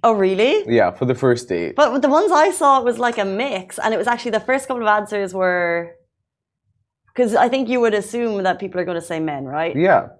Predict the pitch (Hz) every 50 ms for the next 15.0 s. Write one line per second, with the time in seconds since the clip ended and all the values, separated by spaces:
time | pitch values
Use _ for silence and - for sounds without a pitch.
0 | _ _ _ _ _ _ _ _ _ _ _ _ _ _ _ _ _ _ - 156
1 | 151 151 156 170 185 180 - 190 151 151 147 156 131 123 113 117 127 143 143 -
2 | 123 127 143 151 156 156 151 143 135 139 139 131 131 - 139 123 135 131 139 113
3 | - - - 131 127 120 120 123 117 120 123 - - 123 113 113 113 107 - 120
4 | 117 113 92 107 107 104 90 110 110 110 117 135 170 190 - - _ _ _ _
5 | _ _ _ _ _ _ _ - - 131 139 131 127 143 131 131 135 135 135 131
6 | 131 131 135 120 104 127 123 - 123 120 117 127 120 117 - 113 - 120 107 -
7 | - 117 104 - 120 120 - 110 98 - - - - 80 - - _ _ _ _
8 | _ _ _ - - _ - - - - - _ _ _ - - 151 160 156 131
9 | 156 156 170 170 165 160 165 - - 127 120 120 120 120 - 127 131 123 120 110
10 | 120 113 - - 113 110 107 110 113 135 165 175 - _ _ _ _ _ _ _
11 | _ _ _ _ _ _ _ _ _ _ _ _ - 139 - 160 160 151 160 170
12 | 160 156 147 139 123 135 131 135 135 131 131 120 123 123 123 120 - 131 123 127
13 | 123 117 113 113 110 - - - - 113 92 - - 107 85 80 85 - _ _
14 | _ _ _ _ - 139 151 165 156 - 151 156 151 156 147 - 123 110 110